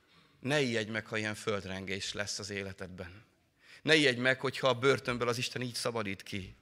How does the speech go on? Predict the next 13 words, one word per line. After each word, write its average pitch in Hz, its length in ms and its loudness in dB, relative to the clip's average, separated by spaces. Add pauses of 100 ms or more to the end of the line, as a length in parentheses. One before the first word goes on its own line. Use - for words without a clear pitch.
(580)
hogy 120 140 -4
minden 131 260 4
megváltozik, 117 640 0
minden 131 280 -2
labilisnak 120 600 -4
tűnik. 98 440 -8 (640)
Ne 151 180 8
ijedj 139 300 4
meg, 135 140 2
hanem 127 280 0
dicsőítsd 151 480 2
az 147 100 0
Istent, 110 560 -4